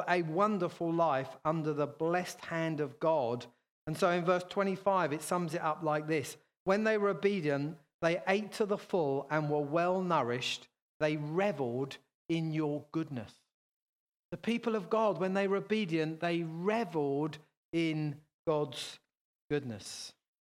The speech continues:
What a contrast. As bad as life is for them when they're disobedient is as good as life is for them when they are obedient.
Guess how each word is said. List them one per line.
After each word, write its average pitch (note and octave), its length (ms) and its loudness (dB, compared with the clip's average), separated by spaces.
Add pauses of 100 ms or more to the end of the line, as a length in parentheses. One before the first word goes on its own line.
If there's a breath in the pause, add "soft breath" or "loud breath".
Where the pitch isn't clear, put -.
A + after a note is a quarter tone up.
(2500)
What F3 140 -4
a - 20 -8
contrast. D3+ 840 -4 (1500)
As D#3 140 -4
bad G#3 400 2
as F#3+ 140 -2
life G3 360 2
is F#3+ 160 2
for D3 140 -4
them C3 220 -2
when C#3+ 160 0
they're C#3+ 120 2
disobedient C#3 960 -4
is C#3 160 -6
as C3+ 120 -6
good E3 560 -4
as C#3+ 180 -4
life C#3 320 -2
is C#3+ 160 -4
for B2 140 -8
them A#2 200 -6
when B2+ 200 -4
they B2 160 -4
are B2 260 -2 (140)
obedient. A2+ 600 -6